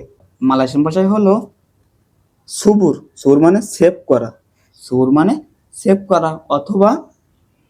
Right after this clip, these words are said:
কামিয়ে ফেলা, অথবা কামিয়ে ফেলা। ধরো আপনি বলতেছেন, "আমার চুল কাটা লাগবে", মালয়েশিয়ান ভাষায় হলো সায়া মাহু পোতং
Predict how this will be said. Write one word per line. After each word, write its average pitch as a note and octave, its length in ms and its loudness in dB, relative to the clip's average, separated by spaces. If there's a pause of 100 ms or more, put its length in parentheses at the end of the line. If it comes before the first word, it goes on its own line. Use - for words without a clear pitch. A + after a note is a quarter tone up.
(140)
কামিয়ে F3 580 2 (140)
ফেলা, B2+ 340 -2 (440)
অথবা G3 420 -2 (460)
কামিয়ে G3+ 320 2
ফেলা। C3+ 300 -2 (140)
ধরো D3 160 -2
আপনি D#3+ 400 -2
বলতেছেন, D3+ 540 -2 (580)
"আমার F#3+ 200 0
চুল G#3 220 -2
কাটা F3 140 2
লাগবে", A2+ 380 -4 (580)
মালয়েশিয়ান A#2 500 -4
ভাষায় E3+ 260 -2
হলো G3 420 2 (340)
সায়া D3+ 640 -2
মাহু D3+ 460 -2 (300)
পোতং F#3 480 0